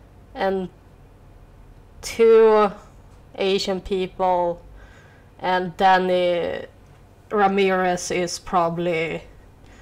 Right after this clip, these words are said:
more Mexican, Latin America, that type. So we do have more, which is definitely good. But I would say that overall,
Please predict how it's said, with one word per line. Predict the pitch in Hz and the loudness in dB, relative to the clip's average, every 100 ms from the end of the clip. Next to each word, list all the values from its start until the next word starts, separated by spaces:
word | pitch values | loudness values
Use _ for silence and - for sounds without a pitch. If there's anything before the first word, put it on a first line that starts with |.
| - - - | -20 -20 -14
more | 190 180 180 170 165 160 160 - - - - | -6 0 0 0 -2 -6 -10 -14 -18 -18 -12
Mexican, | 185 185 175 - 180 180 170 160 156 156 156 | -4 -2 -4 -6 -8 -6 -4 -4 -6 -8 -2
Latin | 160 160 165 | -2 -2 -8
America, | 156 156 151 151 - 156 151 156 - | -6 -6 -8 -8 -8 -6 -6 -8 -12
that | 185 170 151 - | -8 -4 -4 -6
type. | - - - - - - - - - - - - | -8 -8 -12 -18 -18 -20 -20 -20 -20 -20 -20 -2
So | 233 | 0
we | 240 | 2
do | 220 311 | 0 0
have | 381 285 226 | 2 4 2
more, | 185 175 208 349 403 - - - - - - - | 0 0 0 0 -2 -14 -20 -20 -20 -20 -18 -8
which | 214 208 - | 0 0 0
is | 190 175 156 - | -2 -2 -2 -8
definitely | 180 190 180 190 180 170 | -4 0 0 0 -4 -6
good. | 165 175 214 262 - - - - - - - - - - | -4 -2 0 -2 -16 -20 -20 -20 -20 -20 -20 -20 -20 -18
But | 196 247 247 | 2 4 6
I | 247 | 4
would | 247 277 233 | 6 2 0
say | - - - 214 262 330 349 311 - 262 208 170 | -8 -10 -2 0 2 0 -4 -6 -12 -12 -10 -2
that | 208 208 190 - - - - - | 4 4 4 -2 -20 -20 -10 2
overall, | 220 220 208 208 214 240 254 254 - | 6 6 6 6 6 4 2 -2 -10